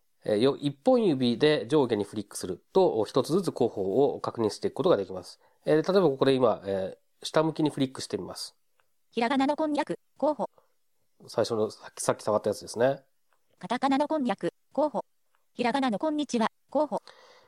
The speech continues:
Speaker 1: どちらかというと、こっちの方が一般的ですよね。なぜこんにゃくが最初の方に出てるのかよくわかりませんが。で、ここで、えっと、このままダブルタップするとこれを確定することができます。あ、ちなみに上向きにフリックすると、
Speaker 2: カタカナのこんにゃく、
Speaker 1: に戻るわけ、
Speaker 2: 候補。
Speaker 1: 戻るわけですね。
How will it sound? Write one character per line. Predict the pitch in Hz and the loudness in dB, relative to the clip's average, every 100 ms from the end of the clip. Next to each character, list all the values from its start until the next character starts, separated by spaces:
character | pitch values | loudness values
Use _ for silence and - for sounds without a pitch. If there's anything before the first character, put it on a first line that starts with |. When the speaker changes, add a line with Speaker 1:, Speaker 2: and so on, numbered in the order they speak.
| _ 113 | _ -6
Speaker 1:
ど | 104 | -2
ち | 143 | 2
ら | |
か | 156 | 4
と | 185 | 4
い | |
う | |
と、 | 180 202 185 | 4 4 4
こ | - | -2
っ | - | 0
ち | |
の | 156 | 2
方 | 175 | 2
が | 131 | 2
一 | 104 | 0
般 | 107 104 | -4 -4
的 | 101 - 98 98 | -6 -10 -12 -10
で | 98 | -10
す | 95 | -12
よ | 95 | -6
ね。 | 110 | 0
な | 120 131 | 4 4
ぜ | |
こ | - 107 | 2 -2
ん | 104 | -2
に | |
ゃ | 101 | 0
く | |
が | 117 | 2
最 | 107 113 | 2 0
初 | 113 | -2
の | |
方 | 98 104 | -4 -4
に | 98 | -4
出 | 95 | -8
て | |
る | 95 | -12
の | 98 | -2
か | 135 | 0
よ | 107 | 0
く | 95 | -2
わ | |
か | - 98 | -10 -14
り | |
ま | 92 | -12
せ | 101 | -12
ん | 95 | -6
が。 | 110 131 - - - | -6 -6 -10 -14 0
で、 | 190 | 2
こ | 190 | 4
こ | 214 | 4
で、 | 220 175 | 4 4
え | 180 | 2
っ | |
と、 | - 175 170 165 - | 2 6 8 6 4
こ | 170 | 4
の | |
ま | 170 | 6
ま | 156 | 6
ダ | 160 | 4
ブ | 185 | 4
ル | |
タ | 196 | 0
ッ | |
プ | 190 | 0
す | 156 | -2
る | 151 | 2
と | 202 | 2
こ | |
れ | 123 | 2
を | |
確 | 110 - | 0 -2
定 | - | -2
す | 107 | 0
る | 104 | 0
こ | 120 | 0
と | |
が | 147 | 2
で | - | 0
き | - | -8
ま | 98 | -14
す。 | - - _ _ _ _ _ - - - | -14 -18 _ _ _ _ _ -20 -20 -6
あ、 | 147 | -2
ち | 156 | 2
な | 190 | 4
み | 190 | 6
に | 180 170 | 4 4
上 | 151 190 | 4 4
向 | 202 | 4
き | 202 | 2
に | 202 | 0
フ | 185 | 0
リ | 190 | -4
ッ | |
ク | - | -4
す | 139 | -4
る | |
と、 | 135 185 180 - _ _ _ _ | 2 4 4 0 _ _ _ _
Speaker 2:
カ | 180 | -8
タ | 247 | -4
カ | 262 | 0
ナ | 269 | 0
の | 294 | 0
こ | 311 | -2
ん | 269 | -4
に | 196 | -4
ゃ | |
く、 | 175 - 147 | -4 -4 0
Speaker 1:
に | 135 | 4
戻 | 107 113 | 6 4
る | 98 | 2
わ | |
け、 | - | -2
Speaker 2:
候 | 104 | -2
補。 | 110 | 2
Speaker 1:
戻 | 110 | 2
る | |
わ | 98 | 2
け | 87 | -2
で | - | -4
す | 143 | -2
ね。 | 160 | -2